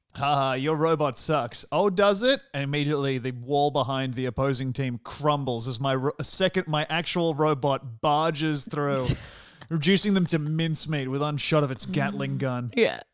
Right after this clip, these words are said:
Speaker 2: And now won't that make you think twice about hurting my feelings?
Speaker 1: <laughs> You're crying.
Speaker 2: Yeah. <laughs> I'm not holding it together at
Speaker 1: Not
Speaker 2: all.
Speaker 1: holding it together.
Speaker 2: Even for Robot Wars, this guy is crying a lot.
Speaker 1: You're looking at a picture of your wife and she's clearly much younger than you, but the f-,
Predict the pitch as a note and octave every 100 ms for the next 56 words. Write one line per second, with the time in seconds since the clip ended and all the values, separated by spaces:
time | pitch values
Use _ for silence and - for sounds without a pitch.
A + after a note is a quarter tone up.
0 | - - _ _ _ _ _ _ _ _
1 | - _ B3 B3+ C4+ C#4 C#4 D4+ D#4+ C#4+
2 | D4+ G#3 G#3 F3 F#3 G3+ E3+ - F3+ C3+
3 | F3+ D3 B2 F#3 F3 D#3+ D3 F3+ G#3+ G3+
4 | C#3+ D#3 C3 A#2+ E4 D#4+ E4 D4+ C4+ C#4+
5 | C#4 - D4 C#4+ D#4 C4+ B3 G#3 F3 D#3+
6 | F#3 - D#3+ B2+ - F5 - D4 - -
7 | - F#4+ - F4 B3 C4+ D#4 - C#4+ C#4
8 | A3+ C#4 A#3 F#3+ G#3+ G3 G3 G3+ F#3+ F#3
9 | - C4 B3 A#3+ B3 B3+ A#3 A3 G#3+ G#3
10 | E3 A3 A#3+ G#3+ F#3+ F#3+ F#3+ F#3+ E3 D#3
11 | C#3 F3 - G3+ G3+ F3 - D#3+ E3 F#3
12 | E3+ D3 B2+ B2+ C#3+ C#3 - C#4+ C4+ C4
13 | D4 C#4 C4+ C4+ B3 B3 A#3 A3+ A3 G3
14 | F3+ G3 A#3+ G#3+ G#3+ - A3 - G#3+ G#3
15 | G#3+ G3 F#3 F#3+ F3+ F#3 F#3+ F#3+ F#3 F#3+
16 | F#3 - G3 -